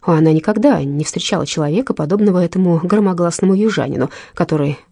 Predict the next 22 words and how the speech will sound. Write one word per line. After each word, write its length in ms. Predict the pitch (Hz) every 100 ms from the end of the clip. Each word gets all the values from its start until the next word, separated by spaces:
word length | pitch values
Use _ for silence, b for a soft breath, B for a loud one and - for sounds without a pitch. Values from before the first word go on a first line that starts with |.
| _ -
как 180 | 180 147
бы 160 | 156
бесцеремонно 760 | 156 160 - 160 151 240 240 160 B B
распоряжался 720 | 175 165 - 160 185 214 185
в 40 | 170
её 140 | 165
собственной 440 | - - - 170
гостиной, 600 | 165 180 - - - - _
раздавая 440 | 247 233 220 185 147
приглашения 640 | 170 160 185 - 269 160
её 140 | 151 147
гостям 400 | 156 - 233 196 B B
у 80 | 202
неё 240 | 185 143
же 80 | 143
под 220 | 156 151
носом. 380 | 139 - - - _ _ _
То, 120 | 339
что 180 | 392 381
Верина 520 | 330 320 392 294 196
послушалась 800 | - 185 254 339 - 196 143 -
его, 220 | 147 143